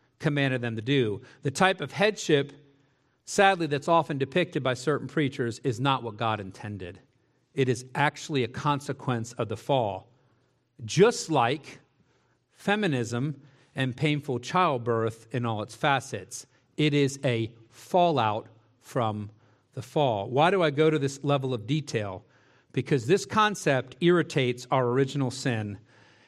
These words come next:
and Satan would love nothing more than for us to place this command in the caricature of what sin has created of submission. I was just at King's Dominion, which I've realized I'm too old to ride rides.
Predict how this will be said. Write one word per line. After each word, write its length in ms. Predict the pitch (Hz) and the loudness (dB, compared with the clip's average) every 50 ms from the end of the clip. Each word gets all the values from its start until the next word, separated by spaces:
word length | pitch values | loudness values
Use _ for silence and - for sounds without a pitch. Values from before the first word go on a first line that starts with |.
| _ - | _ -4
and 140 | 123 123 | -4 -4
Satan 360 | - - 170 170 170 151 151 139 | 0 2 4 4 4 2 0 -2
would 120 | 139 131 | 0 2
love 240 | 135 135 127 135 135 | 2 2 2 2 0
nothing 460 | 135 143 156 151 151 - 170 160 151 | 0 2 2 2 2 0 0 2 2
more 460 | 156 160 156 139 127 120 120 117 117 - - - _ - | 2 4 4 4 4 4 2 0 -2 -6 -16 -18 _ 0
than 140 | 139 139 139 | 0 0 0
for 160 | 139 143 139 | 0 0 2
us 180 | 143 147 139 - | 2 2 0 -4
to 80 | 135 120 | -10 -6
place 340 | - - 151 160 156 156 | 0 2 2 2 2 0
this 240 | - - 147 - - | -4 -8 -8 -8 -8
command 600 | - - 160 151 147 143 139 135 127 120 117 123 127 | -4 -2 0 0 2 2 2 2 0 0 -2 -4 -4
in 140 | 143 127 120 | -4 -2 -2
the 60 | 117 | -4
caricature 1000 | - - - - 208 208 208 175 - - - - - - 139 120 117 117 123 123 - - - _ _ - | -4 -6 -4 0 2 2 2 2 0 -4 -12 -10 -6 -2 0 0 2 2 0 -2 -6 -12 -20 _ _ -8
of 140 | 123 113 120 | -6 -2 -2
what 140 | 135 127 - | -2 -2 -4
sin 240 | - - - 156 | -4 -2 0 0
has 160 | 147 139 135 - | 0 0 -2 -4
created 480 | - - - 135 123 123 123 120 110 110 | -8 -8 -4 -2 0 0 0 -2 -2 -4
of 100 | 104 - | -6 -8
submission. 560 | - - 113 101 107 104 - - 113 92 - _ _ _ _ _ _ _ _ _ _ _ _ _ _ _ _ _ _ _ _ _ _ _ - | -10 -12 -10 -8 -8 -8 -10 -10 -14 -16 -18 _ _ _ _ _ _ _ _ _ _ _ _ _ _ _ _ _ _ _ _ _ _ _ -2
I 60 | 135 | 0
was 140 | 139 131 110 | 0 2 2
just 220 | 160 160 - - | 2 0 0 0
at 140 | 151 131 - | -2 -2 0
King's 280 | - 165 160 151 127 - | 0 0 0 0 -2 -2
Dominion, 580 | 147 135 139 151 151 143 131 123 120 127 127 - - - - _ - - _ _ _ _ _ _ _ _ _ _ _ _ - | -2 0 0 0 0 0 0 -2 -2 -4 -4 -8 -10 -18 -20 _ -20 -20 _ _ _ _ _ _ _ _ _ _ _ _ -8
which 160 | 156 131 - | -2 2 2
I've 140 | 151 123 131 | 2 4 4
realized 360 | 156 156 143 139 135 120 139 | 4 4 6 4 4 2 2
I'm 160 | 147 143 151 | 0 -2 -2
too 180 | - - 151 135 | 0 0 2 2
old 200 | 127 120 117 110 | 2 2 0 0
to 60 | 110 | -2
ride 200 | 110 113 107 101 | 0 0 0 0
rides. 380 | 101 110 107 104 110 117 - | 0 0 0 0 0 -2 -4